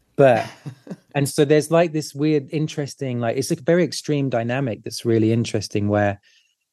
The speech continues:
Speaker 1: there's a lot of friction, a lot of antagonism from Tom Cruise to his, to, to, like, Dustin Hoffman for most of that film.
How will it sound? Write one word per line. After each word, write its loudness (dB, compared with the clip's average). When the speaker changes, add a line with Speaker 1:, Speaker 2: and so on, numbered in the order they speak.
Speaker 1:
there's 6
a 2
lot 4
of -4
friction, -4
a -6
lot -4
of -4
antagonism -4
from -4
Tom -2
Cruise 2
to -4
his, -2
to, -2
to, -4
like, 0
Dustin -2
Hoffman -2
for -4
most 2
of -10
that -2
film. -2